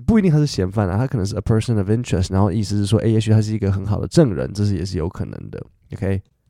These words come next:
所以一开始他们就是，他说他是一个a person of interest，直到那个后来纽约市的市长，呃，Eric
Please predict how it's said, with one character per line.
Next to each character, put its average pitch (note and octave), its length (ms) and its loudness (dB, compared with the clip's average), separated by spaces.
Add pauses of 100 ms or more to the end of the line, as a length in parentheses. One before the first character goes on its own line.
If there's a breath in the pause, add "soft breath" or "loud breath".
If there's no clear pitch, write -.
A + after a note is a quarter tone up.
(240)
所 - 160 6
以 F3+ 40 8
一 - 20 8
开 F#3 120 4
始 E3+ 120 4
他 C3+ 80 4
们 C#3 80 -2
就 C3+ 100 0
是， A#2+ 60 -6
他 B2+ 180 0
说 B2+ 180 0
他 A#2+ 140 0
是 A#2+ 140 -2
一 A#2 40 -2
个 G#2+ 100 -6
a - 40 -6
person G#2 320 -2
of F#2 100 -4
interest， A#2+ 460 0
直 G#2 180 -8
到 A#2 420 2
那 A2 100 -2
个 G2+ 120 -2
后 A2 240 4
来 F#2 200 0
纽 G2 260 2
约 A2+ 240 4
市 A2 240 -4
的 F#2+ 140 -2
市 - 280 0
长， F#2 320 -6 (120)
呃， D#2 360 -6 (200)
Eric A#2+ 300 2